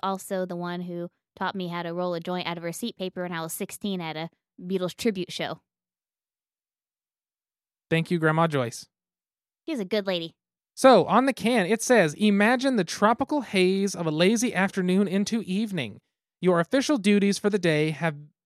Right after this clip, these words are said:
Speaker 2: been to maybe take a hike to a secluded waterfall, perhaps grill something,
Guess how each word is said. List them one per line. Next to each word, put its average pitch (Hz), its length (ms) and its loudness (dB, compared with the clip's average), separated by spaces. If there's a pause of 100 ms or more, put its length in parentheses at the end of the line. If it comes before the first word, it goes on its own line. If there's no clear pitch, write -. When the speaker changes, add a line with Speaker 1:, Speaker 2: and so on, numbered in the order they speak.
(140)
Speaker 2:
been 233 340 4
to 190 120 -4
maybe 208 340 2
take 185 260 0
a 147 60 0
hike 247 440 0
to 196 140 0
a 165 60 2
secluded 190 440 2
waterfall, 156 600 2 (340)
perhaps 190 400 -2
grill 233 300 4
something, 143 480 -2